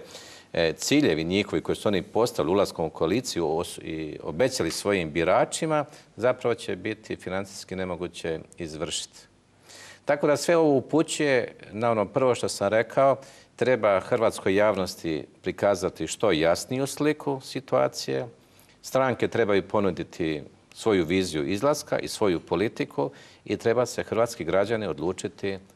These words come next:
za to i snositi odgovornost za takav izbor. Ovo je situacija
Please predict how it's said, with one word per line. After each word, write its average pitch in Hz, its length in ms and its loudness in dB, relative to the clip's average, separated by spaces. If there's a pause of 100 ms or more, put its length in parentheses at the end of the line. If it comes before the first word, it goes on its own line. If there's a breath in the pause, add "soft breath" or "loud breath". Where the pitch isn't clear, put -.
(120)
za 87 140 0
to 113 260 -2
i 101 60 0
snositi 95 480 -4
odgovornost 92 560 -2
za 95 80 -2
takav 95 440 0
izbor. - 360 -8 (440)
Ovo 101 180 2
je 95 40 2
situacija 104 760 0